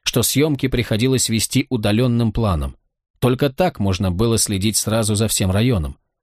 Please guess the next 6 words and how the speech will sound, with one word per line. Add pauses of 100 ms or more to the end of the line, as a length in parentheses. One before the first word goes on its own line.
(160)
Поэтому
отдельные
детали
получались
очень
мелкими.